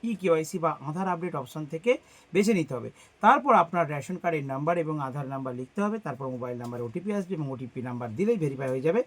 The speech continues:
এইভাবে আপনারা অনলাইনে করতে পারেন। কিন্তু গ্রামের কিছু সাধারণ মানুষ আছেন, বয়স্ক মানুষ আছেন, যারা কিন্তু এই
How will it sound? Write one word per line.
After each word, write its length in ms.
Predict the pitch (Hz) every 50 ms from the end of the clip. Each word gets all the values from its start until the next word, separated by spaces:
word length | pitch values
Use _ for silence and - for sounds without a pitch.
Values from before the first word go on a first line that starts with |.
| - - - - -
এইভাবে 240 | 170 180 190 190
আপনারা 180 | 170 170 175 180
অনলাইনে 360 | 165 143 135 131 131 139 165
করতে 300 | - - 131 113 - 139 117
পারেন। 300 | - 143 147 139 123 107 101 - -
কিন্তু 320 | - 226 214 - 143 139 143 - - - - _ 151
গ্রামের 340 | 147 156 160 185 214 220 220 247 - _ _
কিছু 180 | - 185 165 185
সাধারণ 300 | - 156 135 151 156 160
মানুষ 340 | 143 127 127 147 170 156 156
আছেন, 260 | 131 - - 131 127 113 117
বয়স্ক 300 | 127 135 147 143 - -
মানুষ 300 | 151 143 135 147 160 147
আছেন, 240 | 143 120 131 123 117
যারা 220 | 156 156 165 180
কিন্তু 320 | 160 180 180 175 240 247 247 - - - -
এই 220 | - 202 220 247